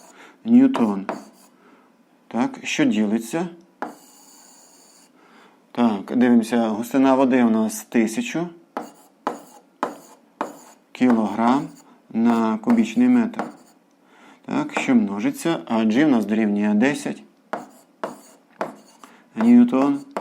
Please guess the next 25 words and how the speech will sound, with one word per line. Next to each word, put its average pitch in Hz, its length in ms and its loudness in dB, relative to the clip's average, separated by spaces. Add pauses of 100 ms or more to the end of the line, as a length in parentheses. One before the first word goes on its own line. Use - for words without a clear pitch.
(300)
на 113 240 0
кілограм. 120 640 2 (960)
Ну 135 60 -6
що 131 140 -2
ж, - 200 -6
е, 123 480 0 (320)
і 127 240 4
це 139 160 -2
дорівнює. 110 380 0 (1600)
Що - 160 -6
тут 131 180 -2
скорочуємо 131 580 2
з 123 40 0
одиниць? 135 460 0 (340)
Ньютони 151 440 2
в 117 40 8
нас 117 300 2
скорочуються, 127 920 -2 (720)
кілограми 147 760 2
в 113 60 2
нас 110 380 -2
скорочуються, 123 800 0
тут 131 140 -2
буде 107 220 0
одиниця. 110 540 0